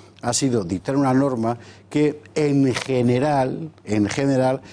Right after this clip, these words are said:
exige la autorización de los padres para que los, eh, hijos acudan a charlas fuera del, eh, contenido lectivo convencional. En general. Por tanto, si, por ejemplo, un colegio conoce a un paleontólogo que viene a explicar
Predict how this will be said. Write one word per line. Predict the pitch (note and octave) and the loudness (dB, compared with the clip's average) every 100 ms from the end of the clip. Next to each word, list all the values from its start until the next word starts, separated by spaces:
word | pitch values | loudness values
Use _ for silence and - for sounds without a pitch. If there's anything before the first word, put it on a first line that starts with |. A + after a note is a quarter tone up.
| - - | -16 -6
exige | G2 - C3 C3+ | -4 -2 0 0
la | C3 | 0
autorización | A2+ A#2 F#2+ G2 A#2+ A#2 | 0 0 -2 -4 -4 -4
de | |
los | G#2 F#2+ | -4 -8
padres | - C3 A#2 A2+ B2 - - - - - - - | -4 -2 0 -2 -4 -12 -20 -20 -20 -20 -20 -4
para | A#2 B2 | -2 -2
que | B2 C3 C3+ | 0 0 0
los, | G#2 A#2+ A2+ - | 0 -2 -2 -4
eh, | F#2+ F#2 F#2+ | -2 -2 0
hijos | A#2 - A2+ | -2 -2 -4
acudan | A2 A2+ A2+ | -2 0 0
a | A2 | -2
charlas | - G#2+ A2 - | -4 -4 -2 -4
fuera | - A2+ A2+ G#2+ | -4 -2 -2 0
del, | A2+ A#2 F2+ | 0 -2 -4
eh, | D#2+ - - - | -10 -12 -20 -6
contenido | G#2+ F#2+ G#2+ A2 A#2 | -6 -2 0 2 0
lectivo | G2+ F2+ G#2+ G2+ E2+ | -2 -4 -2 -2 -2
convencional. | F#2 F2 E2 F2+ E2 D#2 - - | -6 -8 -10 -12 -12 -14 -20 -6
En | F#3+ D#3 C3+ | -2 0 0
general. | B2+ A#2+ A#2 B2+ - - - - - - - - | -2 0 0 -2 -4 -14 -20 -20 -20 -20 -18 -2
Por | C#3+ C#3+ | -2 -2
tanto, | A3 A#3 G#3 G#3+ D#4 - - - - | -2 -2 -4 -6 -6 -8 -20 -20 -8
si, | - B2 | -2 -2
por | B2+ B2 | -2 -2
ejemplo, | F3 E3+ F3+ E3+ - - - - - - - - | -4 0 -2 -2 -12 -20 -20 -20 -20 -20 -20 -4
un | D3+ E3 | 0 0
colegio | D#3 D3+ D#3 D3+ D3 - | 0 0 0 0 -2 0
conoce | C3+ D3 C#3+ | -2 0 0
a | C#3 | 0
un | B2+ | 0
paleontólogo | C3 B2+ B2 A2 D3 C#3+ C3 | 0 0 0 0 0 0 0
que | - A2+ | -2 0
viene | C3 C3+ | 2 0
a | |
explicar | B2 A#2+ A2 C3+ | -4 -4 -2 -2